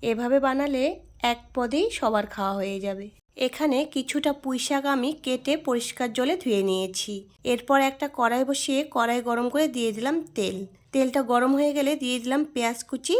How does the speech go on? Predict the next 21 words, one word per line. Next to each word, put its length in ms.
চেরা 240
কাঁচা 320
লঙ্কা। 380
পেঁয়াজ 260
লঙ্কা 280
লাল 160
করে 200
ভাজার 380
পর 260
দিয়ে 200
দিচ্ছি 440
একশো 220
গ্রামের 360
মতো 220
মুসুর 440
ডাল। 180
মুসুর 320
ডালটা 300
আমি 160
আগের 280
থেকে 200